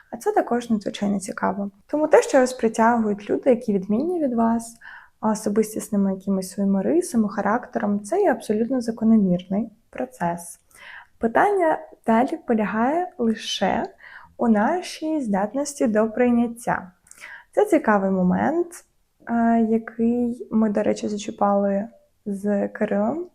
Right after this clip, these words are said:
у одному з моїх відео. Ось тут. Те, що люди, загалом ми, не готові приймати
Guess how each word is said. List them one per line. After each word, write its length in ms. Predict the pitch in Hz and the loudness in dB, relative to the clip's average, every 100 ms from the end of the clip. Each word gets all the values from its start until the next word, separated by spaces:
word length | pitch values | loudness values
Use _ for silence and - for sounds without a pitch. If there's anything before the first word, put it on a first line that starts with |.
| _ | _
у 80 | - | -4
одному 440 | 240 220 233 233 226 | 0 2 4 4 4
з 80 | |
моїх 260 | 226 226 226 | 4 4 2
відео. 400 | 202 202 233 262 - _ _ _ - | -2 0 0 -2 -8 _ _ _ -8
Ось 160 | 208 - | -6 0
тут. 400 | 220 247 - - | 2 2 2 2
Те, 240 | 262 294 | 4 4
що 600 | 294 - - 254 240 226 | 0 -8 2 4 6 4
люди, 520 | 214 208 302 392 370 359 - _ - | 0 0 4 4 4 0 -12 _ -8
загалом 720 | 220 190 202 202 214 208 208 | -6 -4 -2 0 0 -2 -4
ми, 140 | 190 190 320 370 - - | -2 0 -2 -4 -10 0
не 200 | 208 247 | 0 2
готові 520 | 226 220 202 202 180 180 | 0 2 2 2 0 -4
приймати 600 | - 190 185 226 370 381 | -2 0 0 0 -4 -6